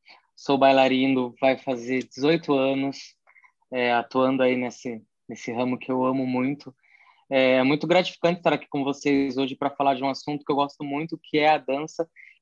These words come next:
principalmente porque a dança é um assunto muito importante na minha vida, na minha carreira, na minha trajetória de artista, né? Eu comecei como bailarino,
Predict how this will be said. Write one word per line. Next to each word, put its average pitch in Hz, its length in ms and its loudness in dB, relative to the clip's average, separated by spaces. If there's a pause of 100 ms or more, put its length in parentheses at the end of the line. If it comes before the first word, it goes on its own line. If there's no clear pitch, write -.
(120)
principalmente 160 480 -2
porque - 160 -4
a 156 60 2
dança 156 440 0
é 143 180 -2
um 147 220 0
assunto 143 400 -8
muito 143 220 -4
importante 151 440 -2
na 143 80 0
minha 139 140 0
vida, 135 240 -2
na 131 80 -4
minha 131 140 -6
carreira, 127 440 -2 (520)
na 117 100 0
minha 123 140 2
trajetória 131 440 4
de 120 120 2
artista, 135 560 0
né? 127 160 0
Eu - 20 -2
comecei 131 400 -2
como 156 180 -2
bailarino, 143 560 -2